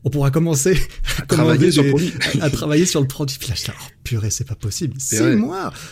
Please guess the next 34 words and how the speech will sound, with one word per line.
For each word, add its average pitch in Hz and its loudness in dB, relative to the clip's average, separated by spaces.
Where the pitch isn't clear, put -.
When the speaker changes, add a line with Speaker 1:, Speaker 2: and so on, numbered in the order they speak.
Speaker 2:
Non, 131 0
parce - -2
que 104 0
pour - -4
se 123 -2
protéger 120 0
vraiment, 127 -2
et 113 -4
puis, - -10
euh, 110 -8
et - -12
puis - -8
voilà, 123 0
moi, 107 0
j'ai, 101 -2
j'ai 101 -4
appris - -4
sur - -2
le 101 0
tas, 139 -2
hein. 110 -2
Je, 95 -6
j'en 95 -6
ai 98 -4
subi 101 -6
les 101 -2
conséquences 110 -4
parce - -12
que - -12
je 95 -12
l'avais 95 -6
pas 101 -4
fait, 156 -2
mais 104 -4